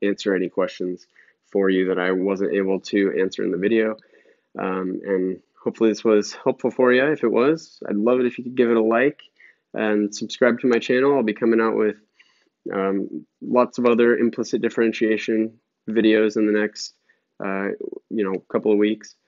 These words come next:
Um, so subscribe, hit the bell icon so you'll be notified when a new video gets posted, um, and we'll help you, uh,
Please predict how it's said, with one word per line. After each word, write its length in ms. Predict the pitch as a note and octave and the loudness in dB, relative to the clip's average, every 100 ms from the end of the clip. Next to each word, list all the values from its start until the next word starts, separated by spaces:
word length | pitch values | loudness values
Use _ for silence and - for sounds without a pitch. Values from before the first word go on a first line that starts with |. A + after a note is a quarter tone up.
| _ _ _ - | _ _ _ -10
Um, 300 | F#2+ F#2+ F#2+ | -6 -6 -2
so 240 | G2+ G2 _ | -2 -2 _
subscribe, 680 | - A2+ - C3+ B2 B2+ A#2+ | -6 -6 -2 2 4 4 0
hit 180 | C#3 C3+ | -4 -2
the 60 | |
bell 280 | A#2+ A#2+ A#2 | 0 2 2
icon 400 | A#2 A#2 B2 A#2+ | 0 0 0 0
so 120 | A#2+ | 0
you'll 100 | A#2+ | 0
be 120 | A2+ | 2
notified 560 | A2+ A2+ A#2 A#2+ A#2 A#2 A2+ - - | 2 0 -2 -2 0 -2 -6 -16 -6
when 500 | A2+ A2 A2+ A2+ A2+ _ _ _ _ _ - | -2 0 0 -2 -6 _ _ _ _ _ -2
a 40 | |
new 180 | A#2+ A#2 | 2 2
video 300 | A#2 B2+ B2+ | 2 2 2
gets 180 | B2+ A#2+ | 2 -2
posted, 520 | - C3 - D3 D3 _ _ _ _ - | -2 -2 0 -2 -2 _ _ _ _ -10
um, 240 | G2+ G#2 | -4 -2
and 220 | G#2 G2+ | -2 0
we'll 320 | A2 G#2 G#2 - _ _ - - | 2 2 -2 -10 _ _ -20 -8
help 200 | A#2 G#2+ | -6 -2
you, 300 | A2+ G#2+ G#2+ | 2 2 2
uh, 240 | G#2+ A2 | 0 -2